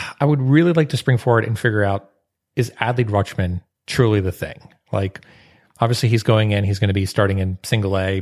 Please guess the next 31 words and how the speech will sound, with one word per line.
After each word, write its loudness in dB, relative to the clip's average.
probably 0
go -2
up -2
to -6
double 0
A, -2
but 2
I 4
wanna 2
see -4
if -4
he -12
rakes. -8
And -4
if -2
he -2
rakes 0
and -4
is -2
similar 2
to -4
a 0
Manny -2
Machado, -2
I'm 2
gonna 2
get -2
really 0
excited -2
really -8
quickly. -8